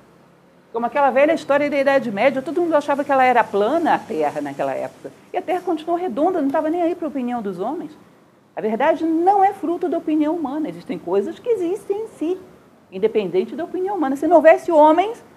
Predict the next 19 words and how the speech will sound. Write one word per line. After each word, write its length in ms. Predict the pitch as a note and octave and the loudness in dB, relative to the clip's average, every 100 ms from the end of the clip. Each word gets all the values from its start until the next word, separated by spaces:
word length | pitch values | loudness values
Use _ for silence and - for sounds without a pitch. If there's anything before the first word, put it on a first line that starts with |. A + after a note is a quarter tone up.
| - | -10
ainda 200 | C4+ C4+ | -2 0
haveria 440 | B3+ G3+ F#3+ E4+ | 2 0 0 -2
essas 260 | C4 F3 D#3 | -4 -4 -8
leis 240 | D3 D3+ | -8 -8
da 100 | D3+ | -8
natureza. 440 | C#3+ C#3+ C#3 C#3+ D3 | -10 -10 -12 -12 -8
A 40 | |
verdade 320 | F3+ G#3 A#3 | -4 0 0
é 40 | D#4 | 0
uma 120 | F4 | -4
lei 240 | D#4+ A#3+ | -4 -4
da 140 | D#4+ D#3+ | -4 -6
natureza. 680 | C3+ - - B2+ - - - - _ _ _ _ _ _ - | -8 -12 -16 -18 -20 -20 -20 -20 _ _ _ _ _ _ -2
Reconhecer 720 | A3+ E4+ D#4+ C4 - E4+ F4+ | 0 2 2 2 0 -2 0
isso 480 | C4 F#3+ - - C#4 - | 2 0 0 -10 -12 -4
e 80 | B3+ | 2
amar 500 | E4 C4+ D#4 F#4 D#4 | 2 4 2 2 2
a 100 | F#3 | 2
verdade, 600 | D#3 D3+ C#3 C3 C3 C#3+ | 0 -4 -6 -10 -10 -16